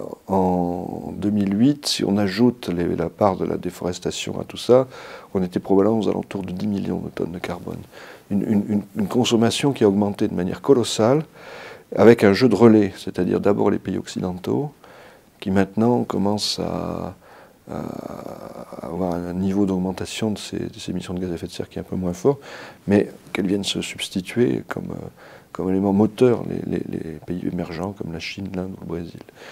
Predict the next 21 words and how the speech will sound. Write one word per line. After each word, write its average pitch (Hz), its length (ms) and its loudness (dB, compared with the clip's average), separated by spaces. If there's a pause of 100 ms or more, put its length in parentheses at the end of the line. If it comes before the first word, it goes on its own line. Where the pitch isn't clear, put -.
(320)
Donc 104 80 6
une 107 100 6
so-, 117 160 4
une, 101 540 -4
une 92 120 -4
situation 113 600 2
très, 104 420 6
euh, 87 380 4 (800)
euh, 80 480 -4 (1300)
très, 110 260 2
très - 240 0
tendue, 104 420 4
très 117 220 0
inégale, 101 640 6
et 95 60 4
qui, - 160 0
a, - 40 6
qui - 240 -4
impose 107 420 0
d'abord 98 380 -2
une, 92 180 -6